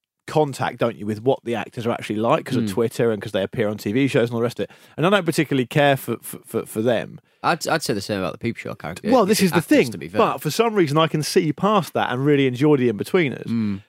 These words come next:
Speaker 1: even though they are arguably worse actors than David Mitchell and Robert Webb. But I find both David Mitchell and Robert Webb utterly, irredeemably insufferable,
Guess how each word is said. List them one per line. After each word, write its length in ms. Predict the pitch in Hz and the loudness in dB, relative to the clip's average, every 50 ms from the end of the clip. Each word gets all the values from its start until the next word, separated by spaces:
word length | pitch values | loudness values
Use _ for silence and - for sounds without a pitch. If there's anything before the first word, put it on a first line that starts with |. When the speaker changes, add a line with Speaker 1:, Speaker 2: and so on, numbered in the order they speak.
| _ _ _ _ - | _ _ _ _ -2
Speaker 1:
even 260 | 202 208 190 190 185 | 0 2 4 4 4
though 140 | 180 180 175 160 | 6 6 6 6
they 100 | 160 151 | 6 6
are 100 | 147 151 160 160 160 165 156 | 4 4 4 6 6 6 4
arguably 280 | 135 151 135 143 139 | 4 2 2 2 2
worse 340 | 135 131 151 156 147 135 - - - | 4 4 4 4 4 2 0 -4 -6
actors 520 | - 170 - - - - - 117 104 113 - | -6 -6 -6 -6 -8 -6 -4 -4 -4 -4 -4
than 260 | - 117 107 113 110 - _ | -4 -4 -4 -6 -10 -6 _
David 220 | 131 120 113 110 107 | 0 0 0 0 -2
Mitchell 220 | 113 95 104 117 | -4 -4 -4 -4
and 60 | 104 107 | -2 -2
Robert 200 | 107 107 - 120 | -2 -2 -2 0
Webb. 260 | 131 113 78 - - _ _ _ _ - | 0 -2 -2 -4 -8 _ _ _ _ -14
But 100 | - - _ | -14 -8 _
I 280 | - 170 180 196 202 180 | 0 2 4 4 4 2
find 560 | - - 185 165 131 - - 113 120 123 - | 2 2 2 2 2 0 -2 -4 -6 -2 0
both 280 | - 120 120 123 117 - | 2 2 2 2 2 0
David 320 | - 143 143 151 143 147 135 | 2 2 4 2 2 0 0
Mitchell 340 | 139 143 131 - - 147 - - | 0 -2 -2 -2 -4 -4 -4 -2
and 200 | 123 123 123 131 | -4 -2 -2 0
Robert 220 | 131 123 120 - | 0 0 -2 0
Webb 320 | - 120 113 98 90 82 - _ _ _ _ _ - | 0 0 0 0 0 -2 -6 _ _ _ _ _ -2
utterly, 680 | 190 196 175 - - - 139 110 92 82 85 117 131 - _ _ _ _ _ - | 0 0 0 -2 -2 0 0 0 -2 -2 -2 -4 -4 -6 _ _ _ _ _ -2
irredeemably 1000 | 165 170 170 160 170 160 131 - _ - 190 190 180 170 147 131 104 117 113 113 | 0 2 2 2 2 0 -2 -4 _ 2 2 2 4 2 2 2 2 2 2 2
insufferable, 640 | 113 110 - - 120 107 - - - - - - | 2 0 -2 -4 -4 -4 -4 -6 -6 -4 -6 -8